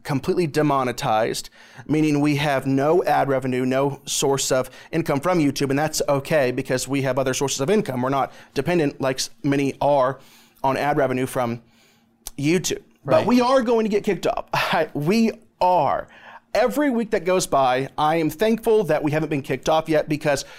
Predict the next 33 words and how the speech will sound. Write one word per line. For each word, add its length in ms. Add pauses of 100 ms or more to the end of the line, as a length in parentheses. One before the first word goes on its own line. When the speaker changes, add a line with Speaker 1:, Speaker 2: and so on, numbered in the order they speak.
(260)
Speaker 1:
there 200
are 200
people 560 (200)
that 220
watch 340
us 160
exclusively 680
on 140
YouTube 460
that 180
haven't, 580 (560)
uh, 520 (440)
made 380
it 180
so 180
that 120
whenever 240
we 80
get 140
kicked 260
off 220
of 100
YouTube 520 (240)
to 100
watch 280
us 220
in 140
another 240
location. 560 (260)
We're 140
also 260
on 140
Facebook. 580